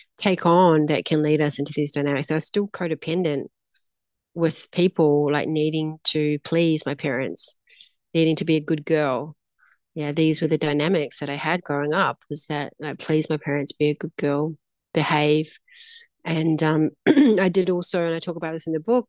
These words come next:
there was things like the dynamic of when I would be naughty as a child and I get a smack. And back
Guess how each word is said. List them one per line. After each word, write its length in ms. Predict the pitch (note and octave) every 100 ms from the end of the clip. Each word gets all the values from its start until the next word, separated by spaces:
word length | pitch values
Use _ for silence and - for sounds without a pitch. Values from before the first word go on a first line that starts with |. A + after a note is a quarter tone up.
| -
there 220 | E3 D#3+
was 380 | D#3+ E3 D#3+ -
things 260 | - D#3 D3+
like 200 | D3+ D#3 - _ _ _ _ _ _ _ _ - - - - - - - - _
the 120 | A3+ A3
dynamic 520 | G3+ G3 F#3 G3+ G3+
of 140 | F3+ -
when 400 | E3+ E3 E3 D#3 _ _ _ _ _ _ _ _ _ -
I 120 | G3+
would 120 | G3 F3+
be 140 | G#3
naughty 420 | F3+ E3 F3 A3+
as 140 | A#3+ B3
a 60 |
child 360 | - A3+ A#3+ B3
and 120 | G3
I 80 | F3+
get 160 | E3
a 60 | D#3
smack. 380 | - - B3+ D4 - - _ _ _ -
And 240 | G3+ F#3+ - -
back 220 | A#3+